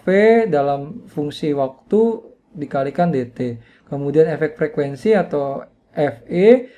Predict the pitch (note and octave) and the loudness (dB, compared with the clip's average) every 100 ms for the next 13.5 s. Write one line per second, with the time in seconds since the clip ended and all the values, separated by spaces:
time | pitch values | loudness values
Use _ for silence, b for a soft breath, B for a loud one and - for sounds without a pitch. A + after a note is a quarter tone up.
0 | B - D3+ C#3+ C#3 D3 F3 F3+ D3 - | B -6 -4 -4 -8 -2 -2 0 -2 -4
1 | - G3 A#3+ - D3+ D3 _ D3 C#3+ D3 | 0 4 4 2 -8 -10 _ -8 -4 -6
2 | C#3+ C#3 C#3 C3+ - _ E3+ D3+ - C3 | -6 -10 -4 -6 -6 _ -4 -4 -6 -10
3 | A2+ - F3 A3+ - b b - C#3 B2+ | -8 0 2 2 -4 b b -4 -2 -2
4 | B2+ D3+ D#3+ C3 B2+ B2 B2+ - _ - | -2 -2 -2 -4 -6 -6 -8 -10 _ -12
5 | C3 A#2 - _ - A#2+ - B2 A#2 A2+ | -10 -10 -14 _ -14 -12 -10 -8 -8 -12
6 | b b b - C#3 C3 C3+ E3+ F3 - | b b b -10 -6 -4 -2 0 0 0
7 | C#3 - C3 - - D#3 F#3 A#3+ E3+ C#3 | -2 -2 -6 -6 -4 2 2 2 -4 -6
8 | C#3+ F3 E3+ C3 B2+ C3 C3 B2+ B2+ - | -6 -4 -4 -4 -6 -6 -6 -10 -10 -2
9 | G#3 - - b b b _ C3+ C3 C3 | -2 -2 -10 b b b _ -2 -2 -2
10 | D#3 - E3 D#3 F#3+ G#3 - C3+ C3 C#3 | -6 -6 -2 0 2 0 -2 -2 -2 -4
11 | C3+ D3+ - C#3+ C3+ - F3+ A3 A3 E3 | -6 -6 -6 -8 -6 -2 0 0 -2 -4
12 | D#3 C#3+ - C3+ C#3+ C#3 C3 - C3+ - | -4 -6 -10 -10 -10 -6 -6 -6 -10 -10
13 | A#2 - D3+ A3 | -12 -4 -2 -2